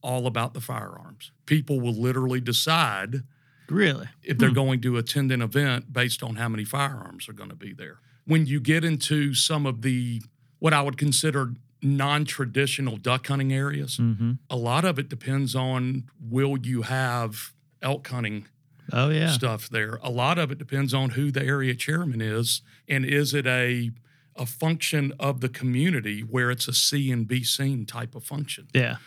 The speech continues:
Speaker 1: But there are those regional, um, differences.
Speaker 2: Yeah.
Speaker 1: You know, again, going back to Texas, it's attendance. I mean, there's some events in Texas that have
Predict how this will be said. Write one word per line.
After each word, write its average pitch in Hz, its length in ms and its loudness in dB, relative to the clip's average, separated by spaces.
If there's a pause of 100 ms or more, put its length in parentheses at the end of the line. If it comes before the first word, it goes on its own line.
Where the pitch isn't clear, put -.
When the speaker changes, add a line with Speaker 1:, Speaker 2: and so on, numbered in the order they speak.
(200)
Speaker 1:
But 175 160 4
there 165 200 4
are 202 260 4
those 143 540 0
regional, 135 760 0 (520)
um, 110 380 -6
differences. 123 580 2
Speaker 2:
Yeah. 196 180 6 (600)
Speaker 1:
You 156 120 2
know, 110 120 0
again, 127 280 2
going 135 240 2
back 127 220 -2
to - 100 -12
Texas, 135 640 -2 (220)
it's 135 180 -6
attendance. - 680 -4 (440)
I 131 40 -2
mean, 123 100 2
there's 160 200 4
some 135 140 0
events 131 360 0
in 107 140 -8
Texas 139 560 -2
that 117 180 -4
have 113 460 -2